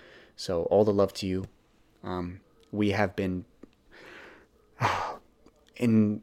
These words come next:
insanely growing as a family together, and it's truly, truly amazing. And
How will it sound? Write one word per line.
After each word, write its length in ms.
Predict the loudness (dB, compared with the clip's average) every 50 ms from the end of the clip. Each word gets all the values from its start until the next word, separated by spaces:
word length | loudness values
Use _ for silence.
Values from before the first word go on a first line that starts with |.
| -2
insanely 640 | 0 0 2 2 2 2 4 4 2 2 0 -2 -4 -2
growing 520 | 0 2 4 4 4 2 0 -4 -6 -10 -8 -4
as 180 | -4 -2 -2
a 60 | -2
family 480 | -2 -2 -2 -2 -2 -2 -4 -6 -8 -10 -16 _ -10
together, 440 | -6 -4 -2 -2 -2 -4 -4 -6 -6
and 180 | -6 -6 -6
it's 200 | -6 -6 -6 -8
truly, 420 | -8 -6 -2 0 2 4 4 2 0
truly 340 | 0 -2 -2 -2 0 -2
amazing. 520 | -2 -2 -4 -4 -4 -4 -6 -6 -8 -8 -10 -14 -20 -20 -20 -20 -20 -20 -20 _ _ _
And 440 | -10 -8 -8 -8 -8 -10 -12 -14 -16